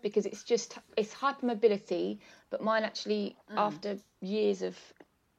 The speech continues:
Speaker 1: tests and all sorts, it's not just that I've got, I'm really flexible. It affects all soft tissue in my body. So that's, like, my organs and my blood <laughs> vessels and all these different things. I don't know, Amy, you might remember I had a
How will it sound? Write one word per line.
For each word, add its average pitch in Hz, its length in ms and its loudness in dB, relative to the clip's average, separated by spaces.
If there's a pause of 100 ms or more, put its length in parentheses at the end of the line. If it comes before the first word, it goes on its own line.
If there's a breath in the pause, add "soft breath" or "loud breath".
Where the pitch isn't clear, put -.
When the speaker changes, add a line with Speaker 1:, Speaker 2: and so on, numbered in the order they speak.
(140)
Speaker 1:
tests - 380 -4
and 196 80 -2
all 185 120 -4
sorts, - 420 -6
it's - 180 -10
not 208 220 -2
just - 400 -8 (540 loud breath)
that - 120 2
I've - 120 -2
got, - 260 6
I'm 185 180 -2
really 180 200 2
flexible. 170 880 -2
It 185 120 6
affects - 480 -2
all 220 240 6
soft - 320 -2
tissue 208 320 -2
in 175 80 -2
my 175 100 -6
body. 175 500 0 (420 soft breath)
So - 140 -4
that's, - 320 0
like, 170 180 -4
my 165 160 -2
organs 165 640 2
and 165 440 0
my 180 120 4
blood 202 300 4
<laughs> - 60 4
vessels 190 520 4
and 190 100 4
all 214 140 4
these 202 220 0
different 196 320 -4
things. - 480 -4 (640 soft breath)
I 202 80 2
don't 208 180 4
know, 202 80 0
Amy, 208 240 6
you 202 60 0
might 202 260 2
remember 190 300 0
I 190 40 2
had 196 220 0
a 185 180 6